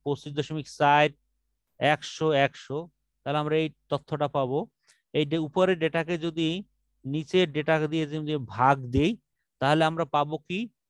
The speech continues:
যে এই, এই ডেটাটা পাবো, সেটা হবে ইঞ্চি per shift।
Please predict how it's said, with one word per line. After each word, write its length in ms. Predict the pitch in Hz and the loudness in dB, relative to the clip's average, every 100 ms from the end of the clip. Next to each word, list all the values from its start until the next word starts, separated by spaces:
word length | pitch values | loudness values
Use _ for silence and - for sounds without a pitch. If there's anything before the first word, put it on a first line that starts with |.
| _ _ | _ _
যে 540 | 110 127 139 143 139 139 _ _ _ _ _ | -4 4 8 8 6 2 _ _ _ _ _
এই, 360 | 160 170 165 165 _ _ _ _ _ - | 4 6 6 2 _ _ _ _ _ -2
এই 320 | 165 175 165 - | 2 2 -2 -10
ডেটাটা 300 | 151 156 160 | -8 -2 -2
পাবো, 220 | 156 151 | 0 -2
সেটা 180 | 127 147 | -2 -10
হবে 140 | 156 | -6
ইঞ্চি 320 | 156 151 127 175 | -4 -6 -8 0
per 180 | 175 226 240 _ _ | 4 4 4 _ _
shift। 500 | - 190 156 - | 0 6 6 4